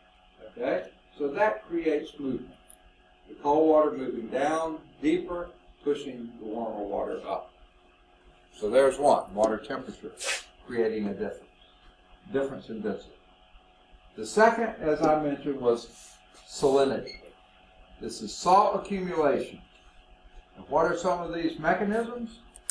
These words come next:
Well, when you're freezing the water near the poles,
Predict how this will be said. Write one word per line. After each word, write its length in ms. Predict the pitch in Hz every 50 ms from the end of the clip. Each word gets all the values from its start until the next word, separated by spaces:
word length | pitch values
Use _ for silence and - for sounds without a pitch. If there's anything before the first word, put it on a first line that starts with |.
| - _ _ _ - - -
Well, 520 | - - - - - - 226 220 220 - - - _ _ _ - - _ - - _ - _ _ _ _ _ _ _ _ _ _ _ _ _ _ _ _ - - _ -
when 180 | - 190 269 269
you're 200 | - 113 107 - -
freezing 460 | - 214 269 285 240 220 233 208 185
the 100 | 175 170
water 400 | 170 175 175 175 175 175 156 156
near 160 | 165 170 160 147
the 180 | - - - -
poles, 580 | - 233 254 247 - 143 - - 190 - - -